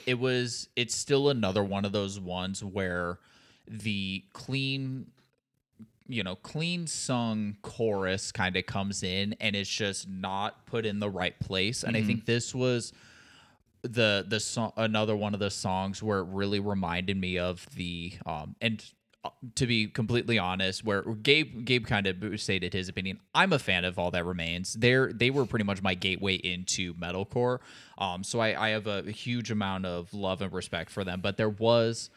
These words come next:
Speaker 1: an era of them. I think it was between twenty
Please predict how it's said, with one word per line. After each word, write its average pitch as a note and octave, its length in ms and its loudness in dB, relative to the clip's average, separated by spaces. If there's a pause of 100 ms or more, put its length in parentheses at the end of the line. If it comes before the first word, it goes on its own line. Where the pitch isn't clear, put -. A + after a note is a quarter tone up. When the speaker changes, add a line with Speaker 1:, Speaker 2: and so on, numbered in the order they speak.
(440)
Speaker 1:
an G#2+ 220 0
era F#2+ 480 0
of F#2+ 340 -2
them. F2 440 -4 (120)
I F2+ 100 -4
think G2+ 200 -6
it A2 40 0
was G2+ 200 -2
between F#2+ 540 -6
twenty A#2 1000 0